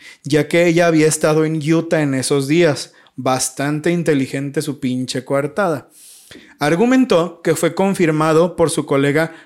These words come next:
Ryan, de quien les hablé anteriormente. Esto suena muy lógico. Es que ¿cómo lo pude haber matado yo si yo ese día me fui a Utah? ¿Pero por qué traía tantos bidones de gasolina? Para que ninguna gasolinera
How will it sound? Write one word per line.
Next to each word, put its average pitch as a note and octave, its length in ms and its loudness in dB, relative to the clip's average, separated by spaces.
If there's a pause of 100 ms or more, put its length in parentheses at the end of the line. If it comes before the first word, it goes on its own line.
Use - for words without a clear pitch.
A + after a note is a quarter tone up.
Ryan, D#3+ 760 0
de C3 160 -2
quien C3 180 -6
les B2+ 160 -4
hablé A#2 200 -10
anteriormente. C3+ 880 -6 (680)
Esto F3 440 -2
suena D3+ 340 -2
muy D#3+ 220 0
lógico. F3+ 680 0 (280)
Es C#3+ 140 -4
que - 80 -18
¿cómo F#3+ 200 0
lo E3+ 140 2
pude E3+ 180 2
haber F3+ 100 4
matado F3 360 0
yo F3 240 0
si D#3+ 160 -8
yo D#3 120 -2
ese E3+ 180 -2
día E3+ 200 -2
me F3 160 -6
fui E3+ 180 -4
a E3 200 -2
Utah? D#3+ 280 -6 (580)
¿Pero D#3+ 200 2
por D3+ 180 0
qué E3 120 -2
traía F#3 240 0
tantos F#3 300 0
bidones D#3+ 280 -2
de F3 80 2
gasolina? D3+ 480 -2 (1200)
Para D3 280 0
que D3+ 100 0
ninguna D3+ 520 0
gasolinera F3 920 0